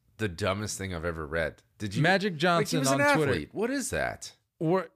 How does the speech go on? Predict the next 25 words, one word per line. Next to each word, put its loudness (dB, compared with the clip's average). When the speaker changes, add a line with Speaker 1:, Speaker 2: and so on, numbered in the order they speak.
Speaker 2:
we're 2
all 4
disappointed 0
that 2
our 2
Dodgers 2
didn't 0
hit 2
or 0
pitch -6
well. -4
That's 0
why 4
we 0
lost 0
the -6
series -4
to -2
the -4
Diamondbacks. -4
Apt 0
analysis, -4
Robert. -6
Speaker 1:
Duh. 6
Speaker 2:
Apt. -14